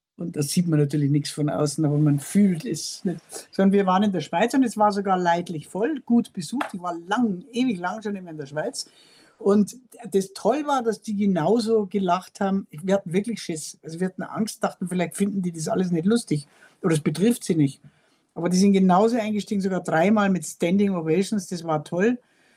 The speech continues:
Und, ähm, jetzt kommt dieses Programm, ähm, das ist jetzt abgespielt. Das ist das letzte Mal in, äh, Ende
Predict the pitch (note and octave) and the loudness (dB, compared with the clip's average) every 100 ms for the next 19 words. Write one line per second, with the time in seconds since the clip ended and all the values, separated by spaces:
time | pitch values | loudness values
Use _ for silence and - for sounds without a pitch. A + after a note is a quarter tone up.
0 | _ _ - - F#3+ F#3 D#3+ - - F3+ | _ _ -8 0 2 2 -2 -12 -4 2
1 | F3+ F3+ F3+ E3+ - G3 - - - - | 4 4 0 -4 -2 -2 -2 -10 -20 -20
2 | - G#3 G3+ G#3 G3 F#3 - F3+ F3+ F3+ | -6 -2 0 0 -2 -2 -6 -2 2 4
3 | F3+ F#3+ - E3+ E3 E3 D#3+ D#3+ D3 D3+ | 4 2 0 0 2 4 2 -2 -6 -10
4 | - D4+ - D#3 - - C4+ B3 - B3+ | -10 -6 -4 -4 -4 -2 0 0 2 4
5 | B3+ - F#3 F#3 - G3+ G#3 - A3 G3 | 4 0 -8 -6 0 0 0 -2 0 2
6 | F#3 F#3 E3+ E3 D#3 D3+ D3 _ _ _ | 2 2 0 -4 -4 -4 -8 _ _ _
7 | _ _ - D#3 - F#3+ F#3+ F3 | _ _ -10 -10 -2 2 4 2